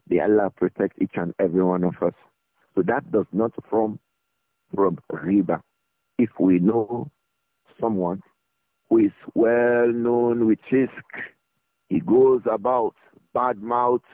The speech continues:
bad character, bad behavior, he can do and undo. Ikhwa, let us warn the rest of the Muslims regarding him. The way the Prophet sallallahu alayhi wa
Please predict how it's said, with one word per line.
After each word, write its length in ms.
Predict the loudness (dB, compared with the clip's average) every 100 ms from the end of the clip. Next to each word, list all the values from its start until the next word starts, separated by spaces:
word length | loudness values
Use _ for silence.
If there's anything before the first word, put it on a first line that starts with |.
| _
bad 220 | -4 -4 -4 -6
character, 640 | -2 -2 -4 -4 -2 -2
bad 420 | -2 -2 -2 -4 -4
behavior, 640 | -2 2 2 2 2 2 0 _ _ _ _ _ _ _ _ _ _ -2
he 120 | -2 -2
can 420 | -2 0 0 0 2
do 140 | 2
and 180 | 2 -2
undo. 580 | -4 -4 -6 -6 -6 -10 _ _ _ _ _ _ _ _ -20 -18 -4
Ikhwa, 360 | -2 2 0 0 0
let 160 | -2 0
us 120 | -4 -4
warn 500 | -2 2 2 0 -4 -6
the 80 | -2
rest 220 | -2 -2 -6
of 120 | -10
the 60 | -8
Muslims 480 | -10 -12 -10 -10 -10
regarding 520 | -10 -6 -4 -4 -6 -8
him. 240 | -8 -10 _ _ _ _ _ _ _ _ _ -2
The 100 | 2
way 280 | 4 2
the 100 | 0
Prophet 340 | -2 -4 -2 -4 -4
sallallahu 640 | 0 2 2 2 0 2 0
alayhi 320 | 2 2 2
wa 240 | 0 -2